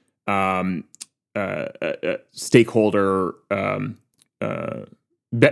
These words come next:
like, benefiting your stakeholders, meaning, uh, those people that I said in the past, and, and they break it into a number of different categories, including community, um, uh, the environment. Um, <laughs> I'm forgetting the other two, but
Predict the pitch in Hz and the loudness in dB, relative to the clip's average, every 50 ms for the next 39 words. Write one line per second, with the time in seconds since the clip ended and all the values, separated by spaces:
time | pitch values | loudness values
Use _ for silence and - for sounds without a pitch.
0 | - 139 120 - - 131 113 - - 127 123 120 - 120 104 107 104 98 98 - | 4 -2 -4 0 2 2 2 4 4 4 4 4 0 0 -2 0 -2 -4 -4 -6
1 | - 101 95 - 98 101 101 98 101 98 95 95 98 101 - - - 113 110 - | -6 -6 -6 -4 -4 -4 -4 -4 -6 -6 -6 -6 -8 -10 -12 -6 -2 -2 -2 -2
2 | 73 - - 107 98 - - 101 98 90 - 87 - - 95 98 - - - 101 | -2 -4 -4 -4 -4 -4 -4 -4 -2 -2 -4 -4 -6 -6 -6 -6 -6 -4 -2 -2
3 | 98 104 101 - - 113 107 101 101 104 - 120 117 117 117 110 123 131 120 - | -2 -2 -4 -4 -2 0 2 2 0 0 2 4 4 6 6 6 6 4 4 4
4 | 127 113 107 104 - - 104 101 101 101 101 101 104 98 98 101 - 107 98 - | 2 0 0 -2 -2 -2 -2 -2 0 -2 -2 -2 -4 -4 -6 -8 -8 -8 -6 -4
5 | 95 95 98 98 98 98 95 101 101 - - 107 104 92 95 98 - - - _ | -4 -4 -4 -4 -4 -4 -4 -6 -6 -2 -2 0 0 -2 -4 -6 -10 -16 -20 _
6 | - - 110 107 104 101 101 98 98 98 95 92 - - - _ _ _ - - | -4 0 2 2 2 2 2 2 2 2 2 0 -2 -6 -14 _ _ _ -4 -2
7 | 92 92 92 92 95 92 - - _ - - 101 92 90 92 92 - - - 110 | 0 0 0 0 -2 -4 -6 -6 _ -6 -4 -2 -2 -2 -4 -6 -8 -4 -2 2
8 | 104 101 98 98 95 - - - 110 92 104 98 95 95 95 95 92 92 98 - | 2 4 4 2 0 -2 -2 -4 -2 0 2 2 2 2 0 0 0 -2 -2 -4
9 | - - _ _ _ _ _ - - 98 95 95 92 95 92 92 92 95 92 95 | -8 -14 _ _ _ _ _ -8 -2 0 0 2 2 2 2 2 0 0 0 -2
10 | 92 - - - 113 - - - - - - 123 117 - - 117 110 - 143 131 | -4 -4 -4 -4 -4 -4 -6 -8 -4 0 2 2 2 2 2 2 4 6 6 8
11 | 117 139 135 113 113 110 110 - 127 117 113 107 107 98 - | 8 8 8 8 6 4 4 4 6 6 6 4 2 0 -2